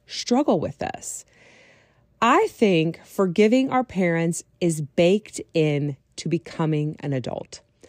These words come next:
Like, it's supposed to be part of our journey. And forgiveness is not easy, so I don't say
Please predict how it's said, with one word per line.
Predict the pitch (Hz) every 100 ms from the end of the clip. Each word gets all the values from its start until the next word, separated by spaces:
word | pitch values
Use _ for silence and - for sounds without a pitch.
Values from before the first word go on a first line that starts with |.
| - - _
Like, | 214 254
it's | 262
supposed | - 247 - - 233 214 233 -
to | 208
be | 196
part | 175 175 151 -
of | 131
our | 131
journey. | 123 127 - - 170 - _ _ _ _ _ _ _ _ _ _
And | 262 269
forgiveness | 339 254 311 403 381
is | - 269
not | 262 294 302 - -
easy, | 240 269 233 226 -
so | 180 240
I | 240
don't | 262 294 311
say | - 302